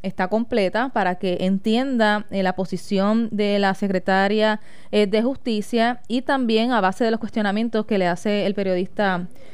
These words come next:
Normando Valentín. Así también hablar un poco de lo que ha estado reflejando las encuestas respecto al posicionamiento de los partidos políticos en Puerto Rico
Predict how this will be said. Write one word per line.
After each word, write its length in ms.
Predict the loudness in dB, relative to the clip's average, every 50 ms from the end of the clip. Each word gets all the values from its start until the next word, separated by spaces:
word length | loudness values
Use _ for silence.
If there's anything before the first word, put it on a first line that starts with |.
| -12 -4 2
Normando 640 | 4 4 4 6 4 2 2 2 2 2 2 0 -4
Valentín. 720 | -4 0 0 2 2 0 -2 -4 -4 -4 -4 -2 -4 -4 0
Así 220 | 0 0 2 2 2
también 540 | 4 4 4 4 4 2 2 2 2 0 0
hablar 340 | 0 0 2 2 2 2 2
un 120 | 2 2
poco 400 | 4 2 2 4 2 0 0 -2 -4 -10 -14 -12 -12 -12 -2
de 160 | 2 4 4
lo 100 | 4 2
que 100 | 2 0
ha 40 | -2
estado 320 | 0 2 2 2 2 2
reflejando 680 | 0 -2 -2 -2 -4 -2 -2 -2 -2 -2 -2 -2 0 0
las 140 | 0 0
encuestas 760 | 0 -2 -4 -4 -2 -4 -4 -4 -4 -2 -2 -2 -2 -2 -8 -12 -12 -12 -12 -12 -6
respecto 680 | -4 -4 -4 -4 -2 -2 -2 -2 -2 -4 -4 -2 -2
al 140 | 0 0 -2
posicionamiento 960 | -4 -6 -6 -6 -6 -4 -2 -2 0 0 0 0 0 -2 -2 0 2 2 4
de 80 | 4 2
los 100 | 0 0
partidos 560 | 0 -2 -2 -2 -2 -4 0 0 0 0 2
políticos 680 | 0 0 0 0 -2 -4 -6 -4 -2 -2 -2 -2 -4 -2
en 160 | -2 -2 0
Puerto 340 | 0 -2 -2 0 -2 -2 -2
Rico 500 | 0 0 -2 -2 -2 -2 -4 -4 -4